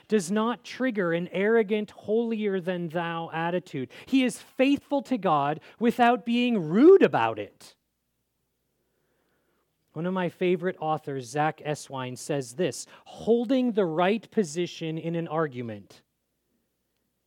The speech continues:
never justifies betraying the character of Jesus." The first truth that we need to know, God is sovereign.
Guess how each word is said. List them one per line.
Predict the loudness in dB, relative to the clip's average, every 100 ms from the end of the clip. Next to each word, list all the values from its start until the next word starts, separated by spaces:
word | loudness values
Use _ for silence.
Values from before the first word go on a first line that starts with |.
| _ _ -8
never | -2 4 6 6 4 0 0
justifies | -4 -4 -4 -6 -8 -6 -4 -4 -4 -8 -10
betraying | -14 -14 -14 -8 -6 -4 -6 -6
the | -10
character | -10 -8 -8 -8 -14 -14 -12
of | -14
Jesus." | -18 -20 -20 -20 -20 -20 -20 -20 -20 -20 -20 _ _ _ _ _ _ _ _ _ _ _ _ _ _ _ _ _ _ _ _ _ _ _ _ _ _ _ _ _ _ _ _ _ _ _ _ _ _ _
The | -14
first | -8 -6 -6 -12
truth | -14 -12 -10
that | -10 -8
we | -8
need | -8 -8 -10
to | -12
know, | -12 -8 -8
God | -10 -8 -6 -2 -4
is | -4 -6
sovereign. | -6 -8 -8 -8 -10 -14 -14